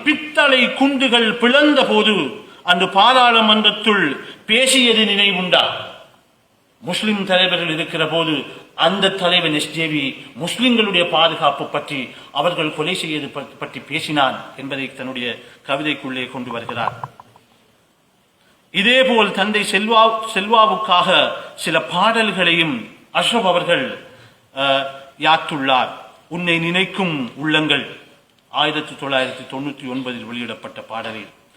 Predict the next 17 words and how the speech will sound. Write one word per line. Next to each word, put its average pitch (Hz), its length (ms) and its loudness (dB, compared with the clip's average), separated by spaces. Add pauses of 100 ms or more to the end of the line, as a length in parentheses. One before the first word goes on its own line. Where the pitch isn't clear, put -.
(320)
"திரு-, 233 440 0
திருமலை 240 600 4
தமிழ் 226 300 0
அரசு 226 320 2
மாநாட்டில் 180 760 0 (400)
வடகிழக்கில் 196 1080 -2 (380)
ஈரரசு, 214 760 4 (300)
ஓர் 277 260 6
அரசில் 226 580 0
தமிழ் 269 400 4
மணக்கும் 233 680 2
மறு 226 320 2
அரசில் 214 500 0 (200)
இஸ்லாம் 269 520 4
இனிக்கும் 262 480 4
என 226 360 4 (600)
தாங்கள் 196 760 0